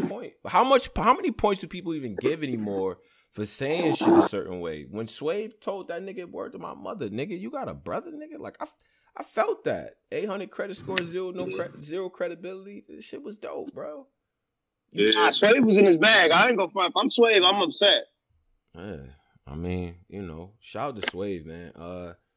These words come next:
Speaker 1: I, I thought, I thought he was dope in his battle. Now, let me get to a few donations before we get to the next part of the joint. We got four hundred seventy-five in here. Everybody, share the stream. Tell 'em I'm here. Judge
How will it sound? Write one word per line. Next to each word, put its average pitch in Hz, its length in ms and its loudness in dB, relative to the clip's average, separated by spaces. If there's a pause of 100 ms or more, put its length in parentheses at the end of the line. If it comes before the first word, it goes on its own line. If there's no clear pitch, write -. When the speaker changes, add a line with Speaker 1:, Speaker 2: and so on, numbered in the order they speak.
(220)
Speaker 1:
I, - 260 -4
I - 20 -6
thought, 82 240 -2
I 87 40 -4
thought 98 220 -6
he 101 80 -8
was 87 140 -12
dope 87 240 -8
in 78 40 -12
his 80 120 -14
battle. 85 260 -12
Now, 98 160 -8
let 151 140 -2
me 175 80 -4
get 165 160 -2
to 160 100 -2
a 151 60 -2
few 151 180 -6
donations 139 480 -2
before 131 220 -2
we 127 100 -4
get 123 280 -8
to 123 340 -2 (280)
the 104 120 -10
next 120 300 -10
part 120 340 -6
of 113 180 -6
the 107 80 -12
joint. 104 300 -4
We 110 100 -4
got 104 220 4
four 135 260 10
hundred 117 240 4
seventy-five 113 640 6
in 110 160 -4
here. 107 240 -4
Everybody, 156 640 4
share 226 440 2
the 208 120 -2
stream. 190 400 -4
Tell 190 200 0
'em 190 140 -2
I'm 175 180 0
here. 165 280 0
Judge 139 560 0